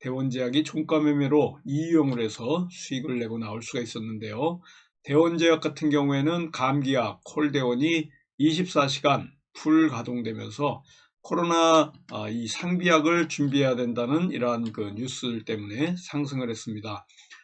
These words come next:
오늘 여기 보여드리는 것 같이요, 금요일 날 우리가 매수해서 이만 천 원 고가를 찍고 내려왔던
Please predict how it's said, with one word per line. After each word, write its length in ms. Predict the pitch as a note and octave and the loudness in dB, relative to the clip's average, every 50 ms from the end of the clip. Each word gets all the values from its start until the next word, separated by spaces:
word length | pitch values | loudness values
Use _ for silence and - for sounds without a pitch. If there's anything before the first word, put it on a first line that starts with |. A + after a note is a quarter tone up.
| _ _ _ - | _ _ _ 0
오늘 200 | D3 E3+ F#3+ G3 | 2 4 6 6
여기 180 | F3+ F3+ F3+ D3+ | 6 6 6 6
보여드리는 500 | D3+ D#3 D#3+ D3+ D3 D3+ D3+ D3+ C#3+ C#3 | 8 8 8 8 8 6 6 6 6 4
것 60 | C3+ | 2
같이요, 340 | B2+ B2+ - - C#3 B2+ - | 2 0 0 -2 -2 -2 -2
금요일 340 | - - C3+ C3+ C3+ C3 B2+ | -4 -4 -2 -2 -2 0 0
날 100 | C3 B2+ | 0 0
우리가 220 | B2 A#2+ A#2+ B2 | 0 0 -2 -2
매수해서 880 | A#2 A2 A2+ A#2 A2 - - B2 A#2 A2+ - A2+ A#2 C3 D#3+ F#3 F3+ - _ _ _ _ - | -2 -2 -4 -6 -6 -6 -6 -6 -6 -6 -8 -6 -4 -2 -2 -2 -4 -8 _ _ _ _ -6
이만 480 | A#2+ C3 C#3 C#3+ D3+ D3+ D3+ D#3 D3+ D3 | -2 2 4 6 6 6 6 4 2 -2
천 220 | - - - D#3 | -4 -4 -2 0
원 260 | D#3 C#3+ A2+ - - - - - _ _ _ | 2 2 0 -2 -6 -14 -20 -20 _ _ _
고가를 580 | - - C3+ B2+ - - C3 B2 C3 B2+ A2+ - | -8 -8 -8 -6 -4 -4 -2 -2 -2 -4 -6 -8
찍고 640 | - - - - - D#3 D#3+ D#3+ E3 E3 F3 - _ - | -10 -12 -8 -2 2 4 4 6 4 2 -2 -6 _ -12
내려왔던 800 | A#2 A2 A#2 A#2 A#2+ A2+ A2 - - - A#2 C#3 D3+ F3+ - - | -8 -6 -4 -2 -2 -2 -2 -4 -6 -4 -2 -2 0 0 -2 -6